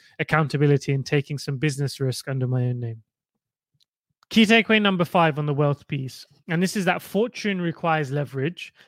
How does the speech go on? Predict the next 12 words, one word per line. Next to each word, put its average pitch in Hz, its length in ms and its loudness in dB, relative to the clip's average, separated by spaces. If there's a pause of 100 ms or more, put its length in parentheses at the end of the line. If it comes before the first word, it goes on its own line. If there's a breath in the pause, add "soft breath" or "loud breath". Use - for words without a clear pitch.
(160 soft breath)
Business 208 400 6
leverage 156 540 2
comes 160 220 -6
from 160 140 -8
capital, 170 800 -4
people, 156 600 -4
and 151 180 -8
products 170 500 0
with 147 120 -6
no 165 260 4
marginal 147 540 0
cost - 480 -6